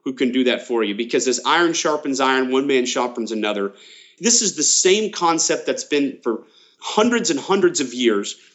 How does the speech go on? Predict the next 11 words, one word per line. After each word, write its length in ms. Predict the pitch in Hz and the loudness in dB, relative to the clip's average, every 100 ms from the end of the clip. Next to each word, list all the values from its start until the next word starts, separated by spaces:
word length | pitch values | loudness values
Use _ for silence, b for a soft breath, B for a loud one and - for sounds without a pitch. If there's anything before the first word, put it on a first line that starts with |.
| _ | _
Anyone 340 | 202 269 269 254 | 2 4 4 2
successful 680 | 214 - - 147 - 151 - | 0 0 0 -2 -4 -8 -8
you've 220 | 127 123 - | -10 -8 -2
ever 180 | 202 233 | 0 2
read 220 | 190 196 | 2 2
about, 300 | 190 175 - | 0 -2 -2
heard 160 | 185 | -4
about, 280 | 175 165 151 | -2 -4 -4
talked 240 | 165 156 147 | -4 -6 -4
about, 320 | 143 135 - _ _ | -4 -4 -6 _ _
they've 220 | 143 147 | 0 0